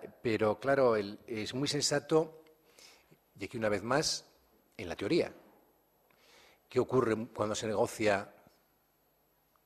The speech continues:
y vuelvo a la reificación, eh, eh, en los, en los divorcios? Pues que, bueno, al final no hay acuerdo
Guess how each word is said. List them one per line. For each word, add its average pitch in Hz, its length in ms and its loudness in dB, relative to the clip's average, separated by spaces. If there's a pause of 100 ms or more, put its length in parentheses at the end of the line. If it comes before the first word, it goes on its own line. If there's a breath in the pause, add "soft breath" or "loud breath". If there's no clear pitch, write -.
(160)
y - 80 -14
vuelvo 101 320 4
a 101 40 6
la 101 100 4
reificación, 104 840 0 (760 soft breath)
eh, 101 460 -4
eh, - 400 -8
en 107 220 -6
los, - 600 0 (640)
en 107 100 -6
los 107 100 0
divorcios? - 560 -4 (1700 soft breath)
Pues - 120 -8
que, - 80 -10
bueno, 80 180 -2
al 76 80 -6
final 95 440 -4 (960)
no 98 240 4
hay 113 100 8
acuerdo 151 540 6